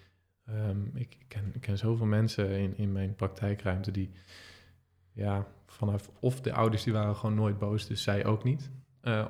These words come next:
of er werd gewoon een soort van boos zijn of huilen, werd gewoon, "Nee, je mag hier niet huilen." Of, "Stop nu met huilen," of, "Je mag niet boos zijn." Ja, die stoppen het allemaal weg, totdat ze gewoon wel bepaalde fysieke klachten krijgen. Dus het zijn wel, het zijn wel echt van die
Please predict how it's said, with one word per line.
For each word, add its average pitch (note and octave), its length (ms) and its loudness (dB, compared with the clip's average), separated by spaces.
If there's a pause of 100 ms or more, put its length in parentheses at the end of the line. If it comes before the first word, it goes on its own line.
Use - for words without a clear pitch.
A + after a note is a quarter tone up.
of B2+ 200 0
er A2 80 -2
werd G#2 180 0
gewoon G#2+ 180 -2
een G#2+ 80 -6
soort A2+ 140 -4
van G#2 300 -2
boos A2+ 260 4
zijn G#2 260 0
of A2 120 -2
huilen, A2 520 4
werd G#2 200 2
gewoon, G#2 340 -2
"Nee, A#2+ 260 2
je A2 60 -2
mag G2+ 200 -2
hier A2 100 -2
niet A#2+ 180 4
huilen." A2 360 4 (440)
Of, - 140 -10
"Stop B2 220 0
nu A#2 120 4
met G#2+ 140 0
huilen," A2 360 2
of, - 120 -12
"Je G#2+ 60 -2
mag G#2 140 0
niet G#2+ 180 0
boos A2+ 280 4
zijn." G2+ 340 -2 (600)
Ja, A2 80 -4
die G2 100 0
stoppen G#2+ 260 -2
het - 100 -6
allemaal A2+ 240 2
weg, A#2 280 2
totdat A2 320 -2
ze - 60 -10
gewoon G2+ 240 -4
wel A#2+ 140 4
bepaalde G2 400 0
fysieke G2+ 360 -2
klachten B2+ 360 -2
krijgen. G2 460 -4 (600)
Dus G2 120 -6
het - 80 -8
zijn A2 140 4
wel, A#2+ 140 4
het G2 160 -2
zijn G#2 160 0
wel A#2+ 180 6
echt F#2 120 0
van F#2+ 100 0
die F#2 120 0